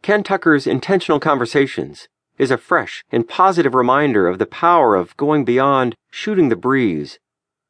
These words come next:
and using conversation to get to the heart of work and life, learning what's in other people's hearts. So go ahead, ask a question, and start a conversation.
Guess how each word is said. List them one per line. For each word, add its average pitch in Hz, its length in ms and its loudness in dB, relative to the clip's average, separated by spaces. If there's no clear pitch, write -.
and 180 160 2
using 196 260 2
conversation 165 840 0
to 107 80 -4
get 127 140 -4
to - 80 -14
the 107 100 -6
heart 156 260 0
of 87 140 -16
work 113 400 -2
and 87 200 -6
life, 113 420 -4
learning 170 340 2
what's 131 200 0
in 127 100 2
other 135 180 0
people's 104 380 -6
hearts. - 640 -4
So - 100 -2
go 190 200 4
ahead, 175 360 -4
ask 165 280 -4
a 147 60 0
question, 151 580 -8
and 143 100 -4
start 202 240 0
a 156 60 0
conversation. 143 840 -4